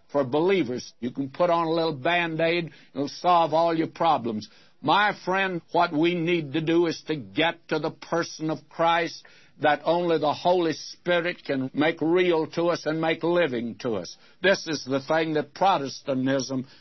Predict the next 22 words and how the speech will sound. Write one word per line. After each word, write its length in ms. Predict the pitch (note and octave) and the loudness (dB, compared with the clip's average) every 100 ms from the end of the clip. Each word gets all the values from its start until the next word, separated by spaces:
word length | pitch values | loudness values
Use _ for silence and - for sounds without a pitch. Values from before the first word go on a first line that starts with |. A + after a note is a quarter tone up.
| - | -4
needs 560 | A#2+ F3 F3 C#3 - - | 0 2 2 -2 -10 -2
today. 480 | D3 C#3 C3 F2 - _ _ _ | 0 2 0 -2 -8 _ _ _
And 400 | D3+ D#3+ C#3+ G#2 | 0 0 0 0
during 380 | E3 F#3+ F#3 D#3 | 2 4 2 2
the 140 | C3+ | -2
dark 500 | A2 - E3 F#3+ F3+ | -4 2 4 4 2
night 340 | D#3+ F3 F3+ E3+ | -2 0 2 0
of 120 | C3+ | -2
the 100 | B2+ | -4
dark 500 | A2 D#3+ F#3 F3+ - | 0 2 4 2 2
ages, 440 | F3 E3+ D3 D#3+ | 0 0 -2 -2
the 140 | C#3+ C3 | 0 0
Holy 400 | - F#3+ F3 D#3 | 4 4 4 0
Spirit 560 | - - F3 F3+ E3+ - - - | -4 -2 2 2 0 -6 -18 -2
was 180 | C3+ C3+ | -2 -2
still 380 | - F3 F#3 F#3 | -4 2 4 4
in 100 | F3+ | 2
the 80 | |
world 640 | F3 F#3 F3+ D#3+ A#2+ G#2+ A2+ | 2 4 4 2 -2 -4 0
doing 300 | F#3 F3+ E3+ | 0 2 -2
his 180 | D3 | -4
work. 400 | C3+ D#3+ F3 C3 | -2 0 0 -2